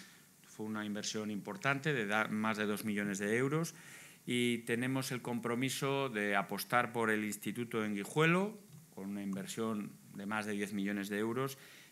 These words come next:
y el Colegio de la Tejada en torno a los tres millones de euros. Y si hablamos también de servicios sociales, eh,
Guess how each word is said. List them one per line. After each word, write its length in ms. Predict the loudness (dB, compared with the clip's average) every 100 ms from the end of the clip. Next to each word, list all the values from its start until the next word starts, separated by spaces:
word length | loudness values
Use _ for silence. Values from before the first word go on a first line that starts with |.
| -4
y 120 | -4
el 80 | 0
Colegio 400 | 0 0 0 2
de 80 |
la 260 | 2 2 -2
Tejada 560 | -4 -2 0 2 2 0
en 180 | -6 -4
torno 440 | -4 -2 -4 -4 -4
a 80 |
los 220 | -4 -4 -2
tres 340 | 0 0 -2
millones 560 | -2 0 2 2 0 -4 -10 -16 -16 -8
de 280 | 2 6 8
euros. 500 | 8 6 0 -2 -4 -4
Y 60 |
si 140 | -2 0
hablamos 380 | 2 2 2 2
también 440 | 2 4 2 2
de 140 | 0
servicios 480 | 0 0 -4 -4 -4
sociales, 640 | -4 0 2 2 2 0 -6 -16 -16 -16 -18 -20 -6
eh, 880 | 2 4 6 6 4 2 0 -2 -6